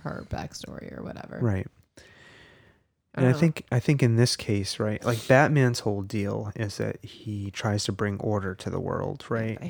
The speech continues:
Speaker 1: mean, he's a fucked up kid, too.
Speaker 2: I know, I know. And
Speaker 1: They're all
Speaker 2: what's,
Speaker 1: fucked
Speaker 2: and,
Speaker 1: up.
Speaker 2: and this makes it infinitely more interesting to me that they could be half brothers.
Speaker 1: Yeah.
Speaker 2: Right? Because they, in the comics, they are the yin and the yang.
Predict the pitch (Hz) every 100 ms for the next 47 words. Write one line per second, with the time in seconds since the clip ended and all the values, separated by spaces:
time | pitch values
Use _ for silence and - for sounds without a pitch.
0 | 185 220 202 214 - - 151 - 139 _
1 | - 160 - - - 208 180 131 143 113
2 | 98 95 - 123 123 - 117 - 208 262
3 | 311 135 - - 139 - - 139 135 -
4 | 147 - 131 - _ _ _ _ _ 143
5 | 151 - 135 123 113 117 110 107 - 117
6 | - 107 - 104 - 104 101 101 - 101
7 | 104 104 196 - - - 98 107 117 120
8 | - - _ - 156 185 180 _ _ _
9 | _ 120 113 - 120 113 117 113 - -
10 | _ - - 127 113 - - 131 120 110
11 | - 107 104 101 107 104 98 90 98 95
12 | 95 -